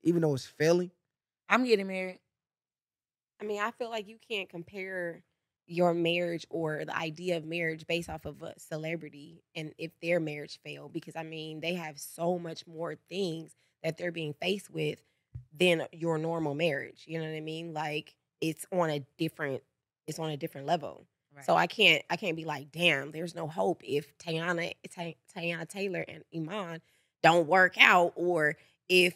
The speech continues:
Speaker 3: um, Jeezy, G-, Young, is it
Speaker 2: Jeezy
Speaker 3: Young?
Speaker 2: and Iman?
Speaker 3: Yeah.
Speaker 2: Yeah.
Speaker 3: If they don't work out, like, "Damn, then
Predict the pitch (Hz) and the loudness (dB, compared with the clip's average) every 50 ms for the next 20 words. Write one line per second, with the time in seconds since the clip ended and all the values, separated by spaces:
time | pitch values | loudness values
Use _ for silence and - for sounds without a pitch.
0 | _ _ - 185 185 170 160 160 156 147 143 143 151 156 - _ _ - _ _ | _ _ 4 4 4 4 2 0 -2 -4 -4 -8 -10 -10 -12 _ _ -20 _ _
1 | _ _ _ _ _ _ - 175 143 165 214 233 226 214 185 190 202 190 180 180 | _ _ _ _ _ _ -10 -4 -2 0 2 2 2 2 0 -2 -4 -6 -6 -6
2 | 180 180 - - 175 - 208 214 - - 160 180 190 196 196 - 135 127 151 185 | -8 -8 -8 -10 -6 -6 -6 -6 -6 -8 -2 0 2 2 2 0 -2 -2 -2 -2
3 | 185 190 170 185 202 214 208 202 - 196 196 196 196 - - 196 233 233 208 165 | 0 0 0 2 2 2 -2 -4 -10 -12 -12 -12 -12 -14 -2 6 8 10 10 10
4 | 151 190 185 180 175 175 202 196 - - 208 233 226 196 180 175 185 180 180 - | 8 6 2 0 2 6 6 6 8 8 8 8 8 6 6 6 6 6 6 6
5 | 247 254 247 226 196 175 170 170 180 - 226 269 285 247 208 185 175 185 170 170 | 6 6 6 6 4 0 0 -2 -4 0 6 8 10 10 10 8 6 0 -2 -2